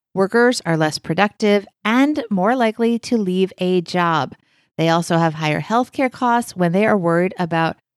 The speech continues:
their money. Not surprising, as if healthcare costs weren't already sky high.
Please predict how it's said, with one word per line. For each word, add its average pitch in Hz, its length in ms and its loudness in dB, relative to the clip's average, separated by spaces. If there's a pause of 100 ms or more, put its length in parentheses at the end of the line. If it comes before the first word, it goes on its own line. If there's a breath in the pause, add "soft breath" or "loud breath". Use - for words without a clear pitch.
their 196 100 -2
money. 262 380 -2 (560)
Not - 180 -4
surprising, 202 540 -2 (380)
as 208 120 2
if 220 120 0
healthcare 202 420 -2
costs 190 320 -2
weren't 185 260 0
already 180 640 0
sky 180 300 -2
high. 170 320 -2